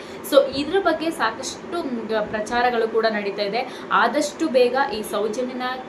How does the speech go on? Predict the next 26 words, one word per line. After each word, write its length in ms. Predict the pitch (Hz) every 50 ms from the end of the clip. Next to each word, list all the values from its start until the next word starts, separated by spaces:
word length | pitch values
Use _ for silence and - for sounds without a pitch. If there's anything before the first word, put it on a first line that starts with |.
| - -
ಕೇಸಿನ 380 | - 220 233 240 240 - 247 240
ಬಗ್ಗೆ, 360 | 214 190 208 208 190 185 220 247
ಅ, 100 | 277 - - - - - - - 202 - -
ಸರಿಯಾದ 640 | - 247 233 240 269 285 294 294 302 320 339 349 349 311 208
ವಿಚಾರಣೆಯನ್ನ 640 | 311 302 - 254 240 240 240 240 240 233 226 220 220 220
ನಡೆಸಿ, 600 | 214 208 202 208 214 240 233 - - 240 247 -
ಅವರ 240 | - 202 196 208 220 226 226 226 226 - - -
ಕೇಸ್ 340 | 233 240 269 269 - -
ಏನಿದೆ 580 | 247 220 214 220 247 254 247 196 202 208 220 220
ಸೌಜನ್ಯದು, 640 | - 220 208 208 208 220 214 214 220 214 196 233 277
ಅವರ 420 | 277 - - - - - 196 208
ಅಪ್ಪ 320 | - 247 - - - - 302
ಅಮ್ಮನಿಗೆ 460 | 311 302 277 262 269 254 247 233 240
ಒಂದು 200 | 220 214 214 208
ನ್ಯಾಯವನ್ನ 480 | 196 190 190 202 220 220 220 214 208 214 208 -
ಸಿಗ್ಲಿ, 280 | 214 190 185 214 226
ಹಾಗೆ 260 | 214 196 190 190 208 208
ಸೌಜನ್ಯನಿಗೆ 840 | - 220 208 233 262 - 285 277 254 247 240 226 220 220 214 254
ಒಂದು 400 | 262 - - - - - 220 220
ನ್ಯಾಯ 420 | 226 214 208 202 202 220 254 285 294
ಸಿಗ್ಲಿ 460 | 285 - - 240 208 208 254 254 240
ಅಂತ 140 | 214 208 220
ನಾನು 220 | 214 202 196 196
ಹಾರೈಸ್ತೀನಿ. 580 | 196 190 196 208 208 208 208 - - 202 220 233
ಅದ್ರ 220 | 175 190 202 226
ಜೊತೆಗೆ 400 | 240 - 226 220 240 233 220 254